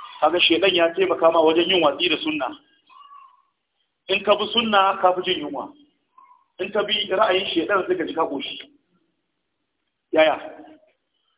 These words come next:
In kana so ka yi maganin shedan din, ko da ka yi sahur ka ji yunwa, ka ci gaba da yi. An gane? A hankali idan shedan ya ga ka jajirce akan kana so ka rayu da wannan sunna, shedan zai rabu da kai ya koma wani waje. Eh.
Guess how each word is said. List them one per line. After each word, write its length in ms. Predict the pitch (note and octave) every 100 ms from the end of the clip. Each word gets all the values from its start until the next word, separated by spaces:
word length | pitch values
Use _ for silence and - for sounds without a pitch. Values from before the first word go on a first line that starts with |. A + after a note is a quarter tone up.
| _ -
In 80 |
kana 220 | A3+ C4 G3
so 80 | G3
ka 80 | E3+
yi 60 |
maganin 340 | E3+ F3+ E3 F3
shedan 320 | D#3+ D#3 E3
din, 180 | D#3 -
ko 240 | F#3+ A3
da 180 | G3 D3+ - -
ka 60 | -
yi 160 | E3+ F3
sahur 240 | D3 D3+
ka 80 | D3+
ji 120 | C#3+ D#3
yunwa, 200 | D3+ D3+
ka 80 |
ci 100 | D3+
gaba 160 | F#3 F3
da 60 | C#3+
yi. 260 | B2+ - _ _ _ _ _ _ _ _ _ _ _
An 80 | D3+
gane? 260 | E3 E3+ E3 - - _ _
A 80 | C#3
hankali 400 | D3 G#3 G#3+ F3+ E3+
idan 140 | E3+
shedan 260 | F3+ E3+ E3+
ya 80 | E3
ga 100 | E3
ka 140 | E3+ E3
jajirce 500 | F3 E3+ D#3+ - E3+
akan 220 | - D#3
kana 220 | E3 D#3+
so 100 | D3 D3+
ka 100 | C#3
rayu 200 | D3 D3+
da 80 |
wannan 220 | C3 C3 D3+
sunna, 380 | E3+ E3 D3+ - _ _ _ _ _ _ _ _ _ _
shedan 320 | - D#3 F#3+ F3
zai 120 | E3+
rabu 140 | C#3+
da 100 | D3+ -
kai 100 | D3+
ya 100 | D3
koma 200 | D#3 C3+
wani 120 | B2+
waje. 300 | B2+ A#2 A#2 _ _ _ _ _ _ _ _ _
Eh. 260 | C#3 B2+